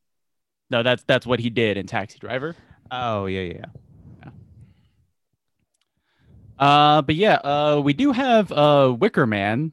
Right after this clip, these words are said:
Speaker 1: sort of. Takes place, it's, it's all about May Day.
Speaker 2: That's true. That's true.
Speaker 1: If, if you count that as a holiday. Maybe it's a bigger deal over in Europe. I don't know.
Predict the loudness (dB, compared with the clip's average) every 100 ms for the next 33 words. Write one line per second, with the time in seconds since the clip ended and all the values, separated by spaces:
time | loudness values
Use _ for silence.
0 | -4 -2 0 -2 -6 -18 _ _ _ _
1 | _ _ -2 -2 2 2 2 -2 -4 -6
2 | 0 2 4 4 4 4 2 2 -2 -4
3 | -6 _ _ _ _ _ _ _ _ _
4 | _ _ _ -10 -10 -8 -4 0 0 -2
5 | -6 -8 -10 -10 -10 -14 -20 _ -4 -4
6 | -6 -4 -4 -2 0 0 -2 -2 0 0
7 | 0 -2 -4 -6 _ _ _ _ -10 -4
8 | -4 -2 -2 0 -2 -2 0 0 0 0
9 | 0 2 2 2 0 0 0 -2 -4